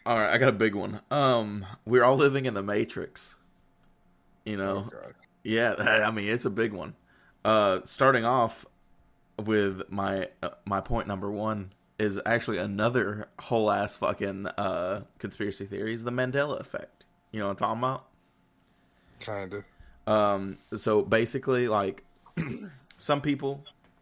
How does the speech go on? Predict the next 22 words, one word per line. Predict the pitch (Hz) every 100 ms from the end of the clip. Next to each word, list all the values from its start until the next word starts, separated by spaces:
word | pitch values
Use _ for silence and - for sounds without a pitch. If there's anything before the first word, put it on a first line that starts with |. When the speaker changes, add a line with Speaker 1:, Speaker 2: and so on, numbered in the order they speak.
| -
Speaker 1:
claim | 123 120 113 113 -
to | 117
remember | 110 107 107
T | - 113
V | 110
coverage | - 101 101 98 - _
of | - 98 101 95 104
Nelson | 104 101 104
Mandela's | 101 98 98 101 98
death | 95 90 101 - _
in | 107 104 98
the | 95
nineteen | 95 92 - 95
eighties, | 85 71 - - _ _ _ _ -
even | 110 104
though | 104 101
he | 107 - -
actually | 127 139 - 110
died | 107 107 107 98
in | 107 101
twenty | - 110 101
thirteen. | 98 - - 73